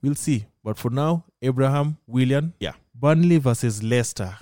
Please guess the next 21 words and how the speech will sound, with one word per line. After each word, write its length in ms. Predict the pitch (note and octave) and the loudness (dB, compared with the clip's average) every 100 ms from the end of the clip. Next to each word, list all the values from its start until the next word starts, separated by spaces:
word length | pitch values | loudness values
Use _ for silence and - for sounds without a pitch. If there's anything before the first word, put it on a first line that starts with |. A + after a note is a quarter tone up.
| _ | _
Funny 260 | - F3+ F3+ | -2 0 0
enough, 380 | D#3 D3 C#3+ - | 0 -2 -4 -6
I 300 | A#2+ B2 C3+ | -4 -2 -2
feel 380 | - - B2 A#2 | -4 -4 -4 -2
Burnley 400 | A2 A#2 A#2 A2 | -4 -4 -2 -4
will 140 | G2+ | -2
wi-, 300 | G#2 A2 A2+ B2+ | -2 -2 -4 0
win 260 | C3 B2+ | 0 0
this 220 | A2+ G#2 - A#2 | -4 -6 -10 -12
game. 320 | A2+ G#2 G2 - | -4 -4 -4 -16
So 260 | - - F#2+ | -14 -8 -8
Chris 380 | - B2 A2+ - | -4 -4 -4 -2
Wood. 300 | A#2 C3 C3+ _ | 0 0 -2 _
Otherwise, 400 | B2 C3 B2 - | -2 0 0 0
if 160 | G#2 | -2
you 100 | A#2 | 2
have 120 | A#2+ A2 | 2 2
Vardy, 640 | G2 A2+ A#2 A#2 C#3 D3 | 0 0 2 0 -2 -4
stick 280 | - A#2+ A2 | -4 -6 -4
by 220 | G#2+ A2 | -4 -4
him. 280 | A2 B2 D3 | -2 -2 -2